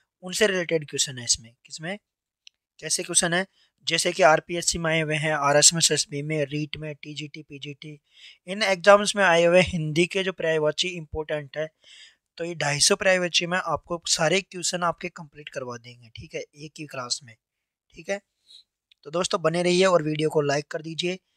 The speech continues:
अगर आप चैनल पर नए हैं तो आप चैनल को सब्सक्राइब कर लीजिए, जिससे कि आने वाली एग्जाम्स जल्दी ही दोस्तों आपके सामने शब्दयुगम की आने वाली है। शब्दयुगम के बाद में आपके संधि की भी आएगी, समास की भी आएगी, और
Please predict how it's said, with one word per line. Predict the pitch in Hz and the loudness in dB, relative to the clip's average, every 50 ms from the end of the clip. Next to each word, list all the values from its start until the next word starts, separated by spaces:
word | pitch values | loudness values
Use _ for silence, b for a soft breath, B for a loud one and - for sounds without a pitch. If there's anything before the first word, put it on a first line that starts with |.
| b b b b b b | b b b b b b
अगर | 139 139 160 | -6 0 2
आप | 160 165 - | 2 2 2
चैनल | - 175 165 160 156 156 | 2 2 0 0 -2 -2
पर | 151 - 156 | -2 -2 -4
नए | 151 139 139 143 160 | -2 -2 -4 -2 -2
हैं | 165 139 165 180 180 180 _ _ _ _ _ _ _ _ _ _ - | 0 0 0 0 -2 -4 _ _ _ _ _ _ _ _ _ _ -16
तो | - 180 - - | -16 -12 -8 -6
आप | 151 143 - - | -6 -6 -6 -6
चैनल | - 165 147 139 135 131 | -6 -6 -6 -8 -10 -12
को | - - | -8 -6
सब्सक्राइब | 160 - - 143 - - - 143 135 127 | -6 -6 -4 -4 -4 -2 -2 -2 -4 -4
कर | - - | -6 -8
लीजिए, | 135 131 131 131 139 139 | -8 -8 -4 -2 -2 -2
जिससे | 135 139 139 - - 151 147 | 0 2 2 2 4 2 0
कि | - 180 | -2 -2
आने | 160 147 143 135 135 | -6 -4 -6 -6 -6
वाली | 135 135 135 131 139 131 | -6 -4 -4 -4 -4 -6
एग्जाम्स | 127 123 131 135 131 - - 120 127 - - | -6 -8 -10 -12 -12 -12 -14 -14 _ -10 -4
जल्दी | - 170 175 180 180 | -2 0 0 2 2
ही | 185 185 196 | 0 0 2
दोस्तों | 190 175 170 - - 170 | 0 0 0 2 2 2
आपके | 160 151 - - - 160 | 4 4 2 2 0 -2
सामने | - - 147 139 147 | -6 -8 -8 -6 0
शब्दयुगम | 147 - - 160 139 135 143 160 156 156 160 165 | 2 4 4 4 2 -2 -2 -2 0 0 0 0
की | 160 - 170 | 0 0 0
आने | 160 160 160 | 2 2 0
वाली | 165 160 151 151 165 165 | -2 -2 -2 -2 -2 -2
है। | 180 185 185 _ B B B B B B B B B | -2 -4 -4 _ B B B B B B B B B
शब्दयुगम | B - 175 165 165 180 185 190 190 196 | B -2 -2 0 2 2 4 2 2 2
के | 185 196 | 2 4
बाद | 185 175 175 | 6 6 6
में | 175 180 175 | 6 4 2
आपके | 170 - - 170 | 2 2 2 2
संधि | 156 - 143 131 131 131 139 | 2 0 0 -2 -4 -4 -4
की | 135 - 160 | -4 -4 -2
भी | 156 165 160 | 0 4 4
आएगी, | 151 151 151 147 160 170 170 B B B B B B B | 4 4 4 0 -4 -6 -8 B B B B B B B
समास | - - 160 147 143 143 135 - | -4 -4 -2 -2 0 2 2 2
की | - - 165 | 0 0 0
भी | 151 160 156 | 2 4 4
आएगी, | 139 131 127 120 123 127 | 4 4 2 -2 -8 -16
और | - - - 143 147 | -16 -14 -12 -12 -12